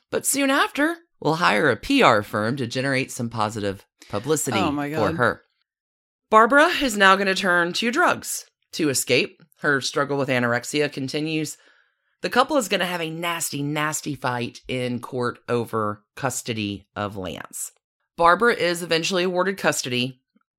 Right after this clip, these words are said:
Speaker 1: but it is after a lot of terrible, terrible things that happen in court. This divorce is done in nineteen thirty-eight. I'm giving two thousand trash cans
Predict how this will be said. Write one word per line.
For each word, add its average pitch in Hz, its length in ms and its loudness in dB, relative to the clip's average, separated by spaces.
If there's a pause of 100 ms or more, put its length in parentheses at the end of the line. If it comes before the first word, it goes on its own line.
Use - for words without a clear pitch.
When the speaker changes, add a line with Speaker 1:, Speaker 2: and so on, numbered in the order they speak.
(220)
Speaker 1:
but 135 300 -2
it 143 120 0
is 156 240 -2
after 139 500 -4
a 131 220 -8
lot 95 800 -10 (340)
of 120 220 -4
terrible, 135 680 -2
terrible 139 640 -2
things 110 340 -4
that - 140 -4
happen 101 340 -4
in 82 140 -14
court. - 400 -18 (580)
This 160 240 2
divorce 185 460 2
is 180 160 -2
done 147 220 4
in 139 120 2
nineteen 120 420 0
thirty-eight. 120 760 -2 (460)
I'm 143 200 0
giving 139 320 0
two 151 200 -4
thousand 190 560 0
trash 117 280 -2
cans 120 420 -4